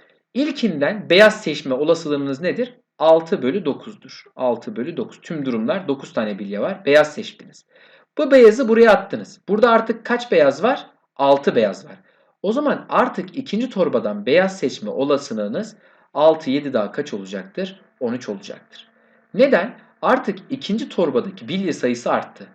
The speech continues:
Ve ikinci torbadan da beyaz seçmek istiyorsunuz. Veya ne olabilir? İlk torbadan siyah seçersiniz. Üç bölü dokuz.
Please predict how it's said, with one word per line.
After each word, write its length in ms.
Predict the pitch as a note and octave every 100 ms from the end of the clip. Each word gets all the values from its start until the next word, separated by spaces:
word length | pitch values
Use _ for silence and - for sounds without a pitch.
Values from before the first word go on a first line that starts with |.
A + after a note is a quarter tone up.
| _ -
Ve 260 | D#3 B3+ - - _ -
ikinci 320 | C3+ G#3+ C4+
torbadan 480 | - F#3+ D#3+ E3 A#3+
da 120 | A3
beyaz 280 | F3 F#3 F#3
seçmek 300 | C3 A2 G2+
istiyorsunuz. 640 | - G#2+ - G#2 G#2+ G#2+
Veya 320 | G3+ E4 C4
ne 100 | A#3
olabilir? 540 | D4 C4 B2+ C3+ A3+ - _ _ _ -
İlk 220 | C4 C4
torbadan 580 | A#3 E3+ B2+ G#2+ G2+ -
siyah 340 | - - D#3
seçersiniz. 800 | E3 C#3 - G2+ - G#2+ E3 G3 _ -
Üç 380 | F#3+ F#3 - B2+
bölü 300 | A2+ G#2 G2
dokuz. 540 | G#2+ - F#3 B3